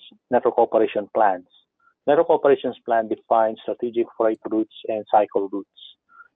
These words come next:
And what's the, supposed to happen is that, uh, with the, uh,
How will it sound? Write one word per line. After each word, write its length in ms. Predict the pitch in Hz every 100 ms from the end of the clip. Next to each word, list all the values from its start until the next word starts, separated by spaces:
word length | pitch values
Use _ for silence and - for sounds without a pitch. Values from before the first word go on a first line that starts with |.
| _
And 600 | 127 107 107 107 101 101 -
what's 220 | 117 - -
the, 180 | 117 -
supposed 300 | - 180 175 -
to 40 |
happen 340 | 113 107 107
is 80 | 104 -
that, 180 | 104 104 _ -
uh, 600 | 104 104 104 104 104 107 - 110 _ _ _ _ _ -
with 220 | 110 107 104
the, 360 | 120 120 117 110 - - _ _
uh, 400 | 113 110 107 107